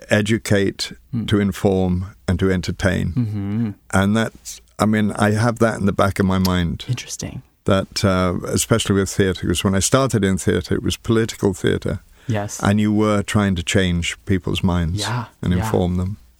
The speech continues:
Speaker 2: That says a lot about your philosophy as an actor, I think.
Speaker 1: Yeah, yeah.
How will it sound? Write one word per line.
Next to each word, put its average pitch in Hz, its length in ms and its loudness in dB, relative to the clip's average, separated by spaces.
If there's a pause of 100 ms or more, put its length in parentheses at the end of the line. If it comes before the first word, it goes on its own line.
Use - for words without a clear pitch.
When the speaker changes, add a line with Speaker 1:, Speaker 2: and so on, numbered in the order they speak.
(320)
Speaker 2:
That 143 400 -2
says 127 360 0
a 127 60 0
lot 117 240 0
about 120 240 -2
your 107 80 -4
philosophy 101 520 -4
as 104 120 -8
an 104 80 -6
actor, 101 420 -8
I 123 60 -12
think. - 160 -4
Speaker 1:
Yeah, 92 160 2 (380)
yeah. 92 180 0